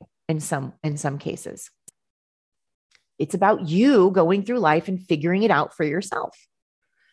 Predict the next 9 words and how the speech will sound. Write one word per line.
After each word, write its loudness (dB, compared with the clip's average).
And 6
then 6
there's 4
the -4
interpersonal 0
life 0
theme, -8
which 2
is 4